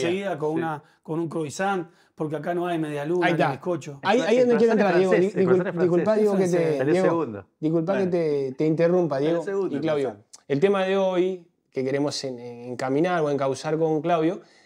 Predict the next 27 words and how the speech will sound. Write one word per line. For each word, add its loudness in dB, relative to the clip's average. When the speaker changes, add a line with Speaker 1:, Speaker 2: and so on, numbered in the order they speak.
Speaker 3:
es 2
las 0
costumbres 0
que -2
tenemos. -10
Las -6
costumbres 2
que 4
por 0
ahí 2
vienen 2
de 2
Sudamérica 2
y 2
que 4
en 4
Centroamérica 2
o 2
en 4
el 0
país 0
donde 2
residimos, 2
por -6
ahí -2
son -4
innegociables. -2